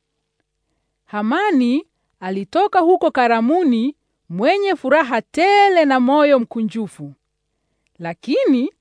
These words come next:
alipomwona Mordekai penye lango la ikulu, hasimami wala hampi heshima, Hamani akawaka hasira. Hata hivyo, alijizuia, akaenda zake nyumbani.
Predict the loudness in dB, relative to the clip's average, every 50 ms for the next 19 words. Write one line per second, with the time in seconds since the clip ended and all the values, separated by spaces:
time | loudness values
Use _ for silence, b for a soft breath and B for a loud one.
0 | _ _ _ _ _ -12 -8 -6 -4 -4 -4 -4 -4 -4 -2 0 2 2 2 4
1 | 2 0 2 2 0 2 0 0 0 0 -2 0 2 2 2 0 -2 -6 -10 -14
2 | _ _ _ _ _ _ -10 -6 -4 -4 -2 0 0 0 0 0 0 0 0 0
3 | 2 2 2 0 -2 -2 -2 -2 -2 -2 -2 -2 -4 -6 -8 -10 _ _ _ _
4 | _ _ _ _ _ _ _ _ -8 -6 -6 -6 -4 -2 0 0 2 2 2 2
5 | 2 2 0 0 0 0 -2 -4 _ _ _ _ _ -10 -4 -2 0 0 2 0
6 | 0 0 0 0 0 0 0 0 0 -2 0 0 -2 -2 -2 -4 -4 -2 -2 -2
7 | -6 -10 -14 -18 _ _ _ _ _ _ _ _ _ _ -18 -16 -14 -10 -6 -2
8 | 0 0 2 2 2 0 0 0 -2 0 0 2 2 2 2 0 -2 0 0 -2
9 | -4 -2 0 0 0 0 -2 -8 -12 -16 _ _ _ _ _ _ _ _ _ _
10 | _ _ _ _ _ _ _ _ -6 -2 -2 -2 0 0 0 2 4 4 4 2
11 | 2 -2 -2 0 0 0 0 -2 _ _ _ _ _ _ _ -8 -6 -4 -4 -2
12 | -4 -4 -6 -6 -4 -2 0 2 2 2 2 0 -4 -6 _ _ _ _ _ _
13 | _ _ _ -18 -16 -14 -10 -6 -2 -2 0 0 2 2 2 2 2 2 0 2
14 | 0 -2 -2 -2 -4 -4 -4 -4 -4 -4 -4 -8 -10 -12 -16